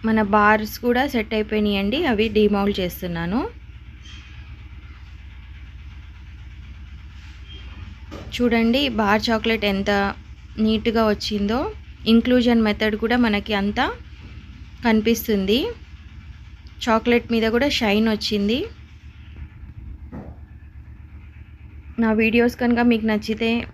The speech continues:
లైక్ చేయండి, షేర్ చేయండి, సబ్స్క్రైబ్ చేయండి.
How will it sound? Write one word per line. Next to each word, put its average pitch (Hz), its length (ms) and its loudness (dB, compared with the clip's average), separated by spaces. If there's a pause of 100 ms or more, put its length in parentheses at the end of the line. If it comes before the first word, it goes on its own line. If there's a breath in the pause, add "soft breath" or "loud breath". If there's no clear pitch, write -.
(160)
లైక్ 208 260 -2
చేయండి, 226 440 2
షేర్ 220 320 0
చేయండి, 220 440 2 (540 loud breath)
సబ్స్క్రైబ్ 233 540 0
చేయండి. 220 480 2